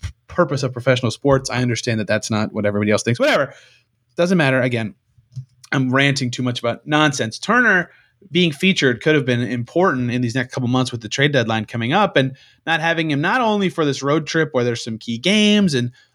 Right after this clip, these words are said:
against some marquee opponents where you get the eyes on that player, right? They just played L A. They play L A again. They play the former team in the finals in Phoenix, right? They, they, it's that kind of week. That's a, a big bummer, uh,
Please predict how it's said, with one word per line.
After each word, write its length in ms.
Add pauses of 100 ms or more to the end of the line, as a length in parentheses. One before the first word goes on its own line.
against 260
some 80
marquee 320
opponents 500
where 80
you 80
get 140
the 100
eyes 380
on 140
that 180
player, 640
right? 240
They 120
just 200
played 140
L 160
A. 140
They 100
play 240
L 140
A 100
again. 480
They 100
play 200
the 160 (400)
former 240
team 180
in 80
the 60
finals 420
in 100
Phoenix, 760
right? 160
They, 180
they, 280 (180)
it's 80
that 200
kind 140
of 60
week. 360 (580)
That's 260
a, 120 (120)
a 80
big 360
bummer, 540
uh, 260